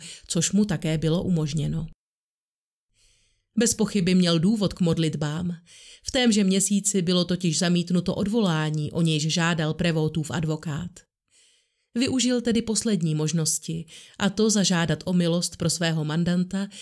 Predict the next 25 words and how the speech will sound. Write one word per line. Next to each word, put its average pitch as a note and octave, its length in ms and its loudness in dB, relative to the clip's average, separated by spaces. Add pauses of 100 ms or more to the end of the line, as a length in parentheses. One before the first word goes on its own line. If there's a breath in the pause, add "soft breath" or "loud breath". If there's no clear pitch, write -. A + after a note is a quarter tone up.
(140 loud breath)
přímo C4+ 360 2
u A3 120 -4
čerstvě F#3 460 0
zvoleného E3+ 640 0
prezidenta E3 640 0
Gilles F3 300 0
Grévyho. E3 600 -2 (880 soft breath)
O A#3+ 100 2
něm A3 220 6
bylo F#3+ 200 4
všeobecně F#3+ 560 0
známo, F#3 520 2 (300 loud breath)
že F#3+ 100 2
se F3+ 140 2
během D#3 340 0
prvního D#3+ 460 0
roku D#3+ 260 -2
ve E3 100 0
funkci F3 600 -2 (220 loud breath)
udělování E3+ 720 2
milostí F3 600 0
odsouzeným E3 640 0
vrahům D#3+ 440 -2
nikterak E3 420 -2
nebránil. E3+ 760 -2